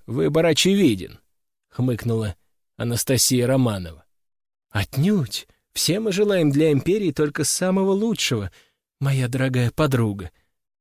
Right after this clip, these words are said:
продолжала лукаво улыбаться графиня. Левягина была достаточно влиятельной в аристократических кругах, и её род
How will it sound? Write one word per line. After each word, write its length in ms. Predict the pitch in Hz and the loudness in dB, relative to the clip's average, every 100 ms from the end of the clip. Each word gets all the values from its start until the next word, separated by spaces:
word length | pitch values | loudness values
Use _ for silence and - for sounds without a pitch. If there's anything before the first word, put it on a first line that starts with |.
| _ - | _ -4
продолжала 840 | 113 127 127 120 139 127 117 98 | -2 0 0 2 0 0 -2 -4
лукаво 540 | 117 135 - 185 151 147 | -6 -8 -4 -2 0 2
улыбаться 560 | 143 147 139 127 139 | 2 2 2 0 0
графиня. 640 | 127 143 - 113 82 64 - _ _ _ _ _ - | 0 0 -2 -6 -8 -12 -20 _ _ _ _ _ -4
Левягина 640 | 123 143 196 165 180 170 | 0 2 0 2 2 2
была 260 | 139 170 196 | 2 2 2
достаточно 680 | 175 - 220 202 180 214 196 | 0 -2 -4 -4 -2 0 0
влиятельной 720 | 214 214 143 107 101 104 104 | 0 2 2 0 -2 -4 -4
в 80 | 127 | -4
аристократических 920 | 131 143 151 143 - 139 147 - 135 | -2 -2 -2 -2 -2 -4 -2 -2 -2
кругах, 540 | 165 156 117 - - _ _ _ _ - | 2 2 2 -4 -12 _ _ _ _ -6
и 80 | 113 | -2
её 300 | 123 131 135 | 2 2 2
род 320 | 165 147 | 0 -2